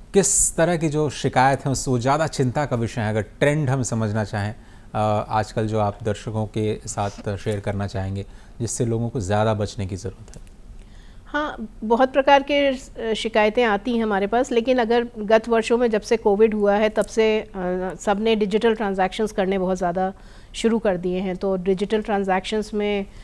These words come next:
Speaker 2: दिन दूनी रात चौगनी प्रगति हुई है, लेकिन साथ ही इन ट्रांजैक्शंस में फ्रॉड्स के मामले बहुत ज़्यादा बढ़ गए हैं। तो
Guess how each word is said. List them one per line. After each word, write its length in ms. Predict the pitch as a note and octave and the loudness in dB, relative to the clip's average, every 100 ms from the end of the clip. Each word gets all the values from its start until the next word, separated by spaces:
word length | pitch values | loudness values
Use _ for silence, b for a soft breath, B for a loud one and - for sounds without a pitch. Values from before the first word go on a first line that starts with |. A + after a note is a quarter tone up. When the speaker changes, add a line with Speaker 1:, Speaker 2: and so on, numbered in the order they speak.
| B B - | B B -8
Speaker 2:
दिन 540 | F#3 F3 E3+ G#3 A3 | -6 -4 2 4 4
दूनी 300 | G3+ G#3 G#3 | 2 2 2
रात 260 | G3 F#3 F#3+ | 4 2 2
चौगनी 360 | F#3+ E3+ F#3 G3+ | -4 -2 0 0
प्रगति 400 | G3 F3+ F3+ F#3+ | -2 -4 -4 -6
हुई 240 | E3 E3 | -4 -6
है, 180 | D3+ D#3 B B B - | -8 -10 B B B -2
लेकिन 260 | G#3 A3+ B3 | 0 2 4
साथ 240 | C4 B3+ C4 | 8 8 8
ही 120 | C#4+ | 2
इन 100 | C#4 | 2
ट्रांजैक्शंस 680 | A#3+ A3 G#3 G3+ - A#3 - | 0 0 2 0 0 -6 -2
में 80 | A#3+ | -2
फ्रॉड्स 300 | - G3 G3 | 0 0 0
के 100 | A3+ | -2
मामले 320 | G#3 F3+ G#3 | -2 -2 -2
बहुत 220 | G3 F#3 | -2 -4
ज़्यादा 240 | F3 E3 D#3+ | -4 -4 -6
बढ़ 180 | D#3 | -10
गए 120 | D3 D3 | -12 -12
हैं। 300 | D3+ D#3 E3 - | -12 -14 -12 0
तो 380 | G#3+ G#3+ G#3+ | 4 4 2